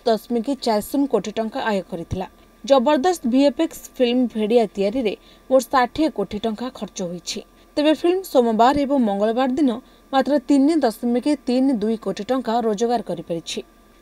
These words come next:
ପ୍ରକାଶ ଥାଉ ଯେ ଆସନ୍ତା ସପ୍ତାହରେ box ଅଫିସରେ କୌଣସି ବଡ଼ film release ନ ହେବାରୁ ଭେଡ଼ିଆର ଆୟ ବୃଦ୍ଧି ପାଇବାର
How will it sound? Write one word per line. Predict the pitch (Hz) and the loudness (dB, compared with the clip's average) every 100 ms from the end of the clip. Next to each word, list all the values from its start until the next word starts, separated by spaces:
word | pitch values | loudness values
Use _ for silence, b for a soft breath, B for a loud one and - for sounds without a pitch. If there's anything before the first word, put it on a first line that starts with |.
| b - | b 0
ପ୍ରକାଶ | 294 349 349 - | 0 4 0 4
ଥାଉ | 269 240 | 4 4
ଯେ | 240 | 4
ଆସନ୍ତା | 294 214 - 269 311 | 2 2 -2 -2 -2
ସପ୍ତାହରେ | - 226 - 214 226 269 | -2 -4 -4 -4 0 0
box | 202 190 - 285 | 2 -2 -2 -6
ଅଫିସରେ | 254 302 - 208 - | -4 -6 -4 -6 0
କୌଣସି | 254 285 269 247 | 2 2 0 -4
ବଡ଼ | 202 240 254 302 | 2 4 4 2
film | 226 214 233 226 | -2 -2 -2 0
release | 240 262 262 | 0 0 -2
ନ | 202 196 | -8 -8
ହେବାରୁ | 214 294 254 277 b b b | -4 -2 -2 -2 b b b
ଭେଡ଼ିଆର | 240 277 302 320 320 | 6 6 6 0 0
ଆୟ | 185 202 226 | -2 0 -2
ବୃଦ୍ଧି | 202 214 285 285 | -2 -2 -2 -2
ପାଇବାର | 196 196 208 | -2 0 -2